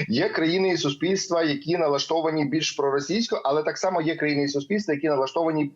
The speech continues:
ну, мають проукраїнську позицію. І, власне, Китай, е, оцією своєю грою він почав втрачати, е, підтримку частини країн глобального півдня, чим дуже швидко скористалася Індія.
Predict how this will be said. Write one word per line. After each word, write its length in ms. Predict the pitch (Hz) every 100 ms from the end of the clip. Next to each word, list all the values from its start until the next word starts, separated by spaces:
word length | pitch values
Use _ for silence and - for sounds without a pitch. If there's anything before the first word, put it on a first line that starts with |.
| 151
ну, 100 | 143
мають 240 | 147 143
проукраїнську 560 | 147 143 139 120 - 95
позицію. 520 | 98 98 95 - - - - - - - _
І, 200 | 156 147
власне, 340 | 135 233 262
Китай, 480 | 208 - 185 233 202
е, 320 | 196 185 165
оцією 440 | 156 147 147 180 170
своєю 360 | 151 156 156
грою 280 | 147 220 277
він 180 | 156 196
почав 280 | 160 196 170
втрачати, 540 | - 165 - 165 151 143 131
е, 560 | 131 131 127 131 127 127
підтримку 480 | 147 147 170 151
частини 460 | 147 160 - 160 127
країн 240 | - 127
глобального 480 | 123 123 139 143 147
півдня, 280 | 143 294 208
чим 240 | 143 220 196
дуже 180 | 160
швидко 280 | 143 175 170
скористалася 640 | 151 151 139 139 135 131
Індія. 440 | 135 113 104 131